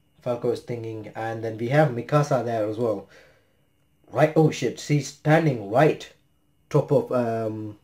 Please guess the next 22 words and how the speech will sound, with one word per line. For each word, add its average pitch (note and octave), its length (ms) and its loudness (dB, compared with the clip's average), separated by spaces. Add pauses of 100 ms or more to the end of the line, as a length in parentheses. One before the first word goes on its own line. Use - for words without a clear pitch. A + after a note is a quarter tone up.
(180)
the G#2+ 120 -6
crystal. B2 520 -2
You A2+ 140 -8
can B2 180 2
see B2+ 200 0
her A#2+ 120 -2
eyes. G#2+ 420 0
He's A2+ 180 -4
like, G2+ 240 -6 (680)
"Oh G2 100 -14
shit, - 340 -12
what G#2+ 160 -8
is G#2 60 -12
she A#2 140 -6
gonna E2+ 240 -12
do? - 120 -14
Can F#2+ 180 -12
she A#2 120 -8
break G#2+ 300 -10
through B2+ 120 -4
my G#2+ 140 -6
crystal?" D#3+ 420 -4